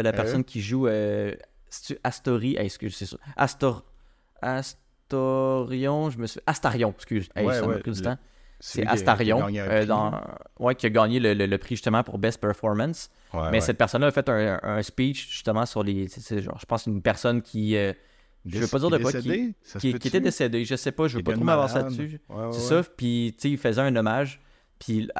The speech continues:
Speaker 1: a
Speaker 2: Ouais.
Speaker 1: comme un écran là, dans la salle de Game of the Year, puis il était marqué genre « Please wrap it up », genre, en
Speaker 2: Ouais.
Speaker 1: voulant dire que, « Ah ouais, a-, accélère, puis, euh, tu sais, fini », là. Puis des fois, il y avait du monde qui parlait, puis il startait la musique pour, je, comme, les tasser un peu de
Speaker 2: Ouais,
Speaker 1: la
Speaker 2: ouais.
Speaker 1: scène, là. Fait que là, les, les, les, les Game Awards,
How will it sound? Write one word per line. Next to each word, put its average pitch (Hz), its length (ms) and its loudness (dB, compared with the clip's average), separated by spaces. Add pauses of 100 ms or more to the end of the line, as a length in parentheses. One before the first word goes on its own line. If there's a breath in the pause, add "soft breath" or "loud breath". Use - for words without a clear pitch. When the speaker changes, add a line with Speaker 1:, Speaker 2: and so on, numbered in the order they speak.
(120)
Speaker 1:
a 98 60 2
Speaker 2:
Ouais. 104 100 2
Speaker 1:
comme 143 140 2
un 117 220 2
écran 131 420 0
là, 170 100 -4
dans 131 120 -2
la - 100 -4
salle 143 200 -4
de 139 80 -2
Game 120 140 0
of 117 120 0
the 117 40 0
Year, 117 160 2
puis 139 80 -6
il 120 40 -4
était 117 120 0
marqué 123 300 2
genre « 113 220 4
Please 123 360 0
wrap 113 200 2
it 104 120 2
up », - 180 0
genre, 113 220 -6 (360 soft breath)
en 101 140 -2
Speaker 2:
Ouais. 110 60 0
Speaker 1:
voulant 110 240 6
dire 120 260 2
que, « 104 220 2
Ah 117 120 6
ouais, 131 200 6
a-, 113 220 2
accélère, 117 720 2
puis, 104 220 -2
euh, 101 180 0
tu 110 160 -4
sais, 107 40 -2
fini », 113 460 -2
là. 104 120 -4 (420 soft breath)
Puis - 80 -20
des 120 100 2
fois, 147 240 2
il 127 100 2
y 101 80 0
avait 101 120 0
du 95 160 -6
monde 120 180 0
qui - 100 -14
parlait, 104 380 2
puis - 200 -8
il 95 80 -4
startait - 360 -2
la 123 120 2
musique 107 500 -2 (420)
pour, 104 240 -2
je, 107 80 0
comme, 101 220 0
les 98 160 0
tasser 104 380 2
un 107 80 2
peu 120 120 -2
de 113 40 2
Speaker 2:
Ouais, - 60 2
Speaker 1:
la 101 100 4
Speaker 2:
ouais. 165 80 0
Speaker 1:
scène, 151 260 0
là. 156 140 -4 (400 soft breath)
Fait 110 120 0
que 120 120 0
là, 107 200 6
les, 117 360 2
les, 101 120 0
les, 101 160 -2
les 98 100 -4
Game 117 200 -2
Awards, 156 320 0